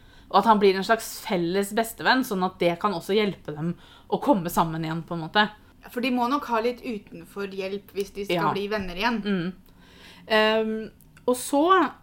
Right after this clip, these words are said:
Speaker 1: er det da to karakterer til vi har sett for oss. Og det er kun fordi at disse to, ha-, vi klarer ikke å se for oss en serie uten dem, rett og slett.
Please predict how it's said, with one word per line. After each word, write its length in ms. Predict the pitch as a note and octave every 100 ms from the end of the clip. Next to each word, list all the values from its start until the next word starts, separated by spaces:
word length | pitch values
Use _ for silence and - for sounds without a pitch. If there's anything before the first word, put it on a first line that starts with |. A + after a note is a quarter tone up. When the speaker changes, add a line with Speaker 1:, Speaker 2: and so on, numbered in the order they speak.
| - - - - -
Speaker 1:
er 220 | A3 G#3
det 100 | A3+
da 400 | A#3 G#3 G#3+ A#3 - -
to 540 | - C4+ C4+ D#4 E4 - - - -
karakterer 480 | C4 C4+ A#3 G3+ G#3
til 220 | F#3 F3
vi 80 | F3+
har 80 |
sett 200 | F#3 G3+
for 120 | - D#3
oss. 240 | D3+ - - - -
Og 80 | B3
det 60 | B3+
er 40 | -
kun 260 | B3+ C4
fordi 440 | C4 A#3+ A3+ A#3 B3+
at 380 | G#3 A3 - -
disse 300 | G#3 A#3 G#3+
to, 140 | A3 B3 A#3+ - -
ha-, 140 | A3+ -
vi 160 | G#3+
klarer 400 | A3 C#4 G#3 E3
ikke 200 | F3+ G3
å 40 | G#3+
se 220 | - A#3 E3 -
for 160 | E3+ D#3
oss 420 | F#3+ - - - - - - - - - - A3
en 120 | G3+
serie 400 | G#3 D#3 F#3+ F3+
uten 180 | D3+ D3
dem, 160 | D#3
rett 200 | D#3+ E3+
og 60 | F3
slett. 360 | G3+ G3+ -